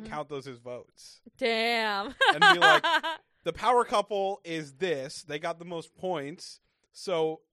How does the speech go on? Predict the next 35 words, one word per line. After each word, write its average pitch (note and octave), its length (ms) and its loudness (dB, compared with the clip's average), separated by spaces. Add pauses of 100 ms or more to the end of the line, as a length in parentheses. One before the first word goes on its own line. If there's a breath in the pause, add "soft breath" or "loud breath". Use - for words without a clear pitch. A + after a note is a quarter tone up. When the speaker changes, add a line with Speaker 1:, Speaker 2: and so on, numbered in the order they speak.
Speaker 2:
all F3+ 220 -4
of F3 100 -10
their F3 140 -2
votes E3 380 -2
don't D3+ 240 -6
count D3+ 300 -12
for C3+ 100 -20
them." - 340 -20 (480)
Speaker 1:
Mm. G#3 680 -20
Speaker 2:
And, D#3+ 200 -8
but F#3+ 420 4 (1000)
whoever E3+ 320 -4
just E3+ 200 -10
got D#3 160 -2
voted D3+ 300 -6
more, D3 280 -4
and C#3 160 -14
tell D3+ 160 -4
them C3+ 120 -8
after B2 300 -14
the A2 80 -18
fact. - 300 -20
Like, A#2 140 -18
whoever C#3+ 220 -10
just C#3+ 160 -18
got C#3 140 -8
voted C3 220 -10
more C3+ 340 -6
is B2 160 -18
eliminated. A#2 640 -18
That G2 100 -16
would C3 60 -16
have B2 80 -18
been A#2 120 -20
drama. C3+ 720 -10